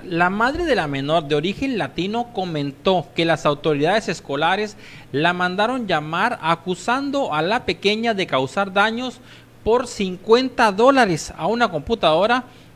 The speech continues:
y cuando ella llegó para pagar las afectaciones, la llevaron para que fuera testigo del, del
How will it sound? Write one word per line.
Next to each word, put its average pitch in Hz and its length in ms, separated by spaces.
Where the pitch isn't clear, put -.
y 156 80
cuando 180 440
ella 233 200
llegó 165 420
para 208 280
pagar 170 280
las 143 360
afectaciones, 202 800
la 175 340
llevaron 175 480
para 143 240
que 120 120
fuera 160 280
testigo 143 640
del, 139 260
del 123 240